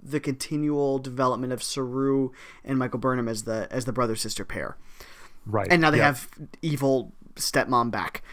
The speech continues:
Speaker 1: You know, it's gonna be crazy. Um,
Speaker 2: Yep. Totally.
Speaker 1: So let's see. Okay, so,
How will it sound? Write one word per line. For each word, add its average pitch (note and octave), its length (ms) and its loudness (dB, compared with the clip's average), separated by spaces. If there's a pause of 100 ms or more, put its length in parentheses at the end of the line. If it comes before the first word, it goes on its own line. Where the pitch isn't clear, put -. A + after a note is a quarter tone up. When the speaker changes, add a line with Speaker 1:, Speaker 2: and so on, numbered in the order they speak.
(180)
Speaker 1:
You D#3+ 100 4
know, A#2+ 160 2
it's - 320 -6 (420)
gonna B2 120 -6
be G#2 80 -6
crazy. - 280 -10 (300)
Um, C3 480 0
Speaker 2:
Yep. B2 260 0 (500)
Totally. G#2 320 2 (200)
Speaker 1:
So G3 800 8 (300)
let's F3 220 0
see. F#3 160 0
Okay, G3+ 280 12
so, F#3+ 300 6